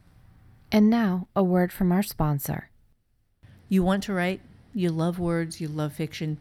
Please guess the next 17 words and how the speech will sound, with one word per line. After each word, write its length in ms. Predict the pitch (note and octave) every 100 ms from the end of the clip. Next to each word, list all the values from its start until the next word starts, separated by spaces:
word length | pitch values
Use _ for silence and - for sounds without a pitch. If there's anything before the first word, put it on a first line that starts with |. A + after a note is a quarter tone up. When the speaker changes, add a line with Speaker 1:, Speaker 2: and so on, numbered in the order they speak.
| - -
Speaker 2:
but 220 | D#3 F#3
you 40 |
don't 300 | D#3 F3 F3
know 80 | E3+
where 140 | D#3+
to 80 | D#3
start, 340 | D#3 C3+ C3+ - -
or 80 | E3
how 140 | E3
to 80 | E3
middle, 440 | E3 F3 E3+ E3+ F3+ -
or 100 | D#3+
where 120 | D3+ D3
to 80 |
finish. 540 | D#3+ F3+ E3+ E3 - - - - - - -
I 120 | C#3+
do. 200 | C3+